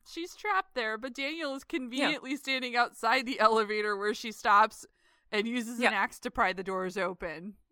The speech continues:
Speaker 2: And conveniently, she's at just the right
Speaker 1: Yeah.
Speaker 2: level to just be able to, like, waltz right off.
Speaker 1: Some goo is oozing.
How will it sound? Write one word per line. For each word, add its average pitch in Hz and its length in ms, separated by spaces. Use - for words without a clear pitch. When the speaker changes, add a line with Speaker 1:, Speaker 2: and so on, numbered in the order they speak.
Speaker 2:
And 247 140
conveniently, 233 540
she's 202 240
at 185 180
just 185 320
the 190 100
right 175 200
Speaker 1:
Yeah. 208 200
Speaker 2:
level 190 200
to 190 80
just 180 160
be 214 80
able 240 140
to, 202 80
like, 180 200
waltz 175 440
right 170 180
off. 165 280
Speaker 1:
Some 262 260
goo 247 240
is 254 240
oozing. 233 560